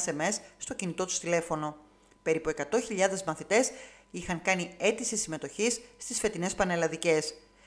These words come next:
Για το ακαδημαϊκό έτος δύο χιλιάδες είκοσι δύο δύο χιλιάδες είκοσι τρία διατίθονται εξήντα οκτώ χιλιάδες τριακόσιες ενενήντα τέσσερις θέσεις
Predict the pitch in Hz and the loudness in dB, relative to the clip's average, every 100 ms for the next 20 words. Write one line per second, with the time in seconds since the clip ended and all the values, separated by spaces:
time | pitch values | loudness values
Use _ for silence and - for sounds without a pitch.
0 | - - 180 233 233 233 220 214 208 208 | -18 -2 2 4 4 4 4 2 4 6
1 | 190 185 165 175 175 170 165 - 160 165 | 6 4 -2 -2 0 0 0 -4 -6 -4
2 | 180 165 170 175 165 165 151 - 175 214 | -2 -2 -2 -2 -2 0 -6 -4 0 0
3 | 220 156 190 190 151 151 - 139 135 233 | 2 0 0 -4 -2 -4 -2 -4 -2 -4
4 | 240 185 208 233 160 165 185 180 165 160 | -2 0 0 0 -4 -4 -4 -4 -4 -4
5 | 185 165 147 185 196 226 | -4 -6 -4 -2 -2 -6